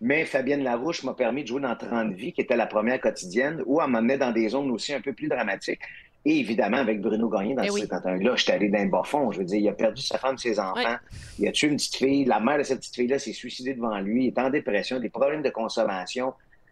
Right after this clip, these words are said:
Speaker 1: Je veux dire, la prochaine étape de ce gars-là, c'est qu'il, malheureusement, mettait fin à ses
Speaker 2: Ouais.
Speaker 1: jours, parce que s'il n'y a pas un humain qui est capable de surmonter tout ça. Évidemment, c'est une, c'est une, c'est une, c'est une fiction, donc on pouvait se permettre. Mais je suis allé dans des zones très, très loin avec ce show-là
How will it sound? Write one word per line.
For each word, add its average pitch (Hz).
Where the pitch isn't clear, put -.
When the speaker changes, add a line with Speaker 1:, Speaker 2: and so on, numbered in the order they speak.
Speaker 1:
Je 107
veux 95
dire, 120
la 123
prochaine -
étape 139
de 113
ce 101
gars-là, 113
c'est 107
qu'il, 104
malheureusement, 110
mettait 107
fin 104
à 98
ses 95
Speaker 2:
Ouais. 80
Speaker 1:
jours, 117
parce -
que -
s'il -
n'y -
a -
pas 139
un 123
humain 113
qui 120
est 101
capable 101
de 98
surmonter 98
tout -
ça. 95
Évidemment, 113
c'est -
une, 175
c'est -
une, 95
c'est -
une, 92
c'est -
une 95
fiction, 151
donc 110
on 90
pouvait 110
se -
permettre. 113
Mais 123
je -
suis 147
allé 175
dans 185
des 135
zones 160
très, 202
très 160
loin 143
avec 117
ce 117
show-là 117